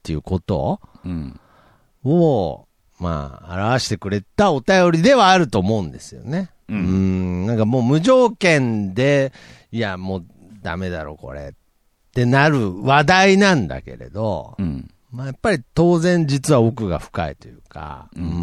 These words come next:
Speaker 1: ん。まあね、もうむしろ最後の方、必然ぐらいになってましたからね。
Speaker 2: うんうんうん。
Speaker 1: こうな-、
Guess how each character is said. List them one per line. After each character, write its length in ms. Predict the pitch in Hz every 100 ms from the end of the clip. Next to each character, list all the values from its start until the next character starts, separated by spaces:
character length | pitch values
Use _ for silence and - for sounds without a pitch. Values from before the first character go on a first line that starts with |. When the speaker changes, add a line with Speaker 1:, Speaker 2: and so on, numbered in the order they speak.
| 80 80 76
Speaker 1:
ん。 80 | 90 - - - - - - - - -
ま 380 | 104 90 82
あ 20 | 82
ね、 220 | 143 147
も 180 | 110 101
う 40 |
む 160 | 120 165
し 140 | 139
ろ 80 | 104
最 200 | 117 123
後 60 |
の 80 | 123
方、 100 | 101
必 420 | 78 - - 196
然 260 | 185 214 214
ぐ 80 | 220
ら 140 | 165
い 40 | 85
に 40 |
な 120 | 87
っ 20 |
て 140 | - -
ま 120 | -
し 80 | -
た 80 | -
か 100 | - _ -
ら 80 | 95
ね。 240 | 120 131 -
Speaker 2:
う 20 | 107
ん 40 |
う 20 |
ん 20 | 107
う 40 | 80
ん。 320 | 71 69 80 - _ _ _ _
Speaker 1:
こ 240 | - 92
う 40 |
な-、 80 | 90